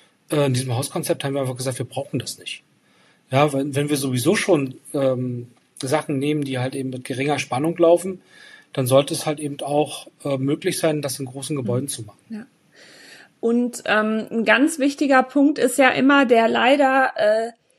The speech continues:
Speaker 2: oft vernachlässigt wird, ähm, ist ja die Bedarfsplanung. Also das ist ja Leistungsphase eins oder manche sagen sogar Leistungsphase null, was jetzt so die, ähm, Architektur-Ingenieursleistung angeht. M, wenn du jetzt selber auch Bau-,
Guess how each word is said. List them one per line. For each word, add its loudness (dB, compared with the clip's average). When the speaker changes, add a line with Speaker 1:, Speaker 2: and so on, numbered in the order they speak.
Speaker 2:
oft 0
vernachlässigt 2
wird, 2
ähm, 0
ist -4
ja 4
die -2
Bedarfsplanung. 0
Also -2
das 0
ist -6
ja 4
Leistungsphase 2
eins 2
oder 2
manche 2
sagen 2
sogar -2
Leistungsphase 0
null, 2
was -2
jetzt -4
so -2
die, -4
ähm, -8
Architektur-Ingenieursleistung 2
angeht. 2
M, 2
wenn 6
du 4
jetzt 6
selber 4
auch -4
Bau-, 6